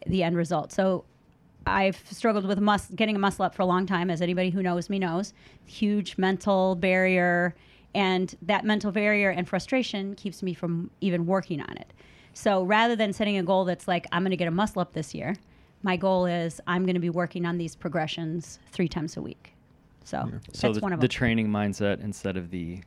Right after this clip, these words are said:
Speaker 1: Yes, the
Speaker 2: Yeah.
Speaker 1: growth mindset rather
Speaker 2: Or
Speaker 1: than the outcome.
Speaker 2: Or,
Speaker 3: Yeah.
Speaker 2: or focusing on the,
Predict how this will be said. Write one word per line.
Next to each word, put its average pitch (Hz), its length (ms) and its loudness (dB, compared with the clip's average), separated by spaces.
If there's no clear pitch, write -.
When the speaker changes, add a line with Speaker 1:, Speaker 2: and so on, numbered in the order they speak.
Speaker 1:
Yes, - 300 -4
the 127 80 -8
Speaker 2:
Yeah. 202 160 0
Speaker 1:
growth 220 240 2
mindset 202 360 -2
rather 185 200 2
Speaker 2:
Or 185 40 -2
Speaker 1:
than 180 140 0
the 180 120 -4
outcome. - 520 -8
Speaker 2:
Or, 147 160 2
Speaker 3:
Yeah. 135 200 2
Speaker 2:
or 127 160 4
focusing 120 440 0
on 107 120 2
the, 101 140 0